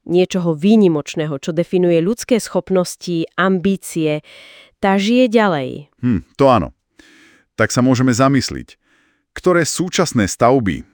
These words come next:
Speaker 2: objavy, možno umelecké diela, by sa mohli ocitnúť na podobnom zozname, povedzme, o dvetisíc rokov.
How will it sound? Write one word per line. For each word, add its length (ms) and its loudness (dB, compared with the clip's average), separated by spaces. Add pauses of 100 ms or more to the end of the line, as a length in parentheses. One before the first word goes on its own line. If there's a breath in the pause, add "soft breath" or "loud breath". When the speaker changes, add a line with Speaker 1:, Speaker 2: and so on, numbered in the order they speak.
(160)
Speaker 2:
objavy, 640 2
možno 320 -4
umelecké 560 -2
diela, 480 -2 (640)
by 80 0
sa 160 0
mohli 320 2
ocitnúť 480 -2
na 80 0
podobnom 480 0
zozname, 480 0
povedzme, 400 -4
o 160 -6
dvetisíc 480 -6
rokov. 440 -10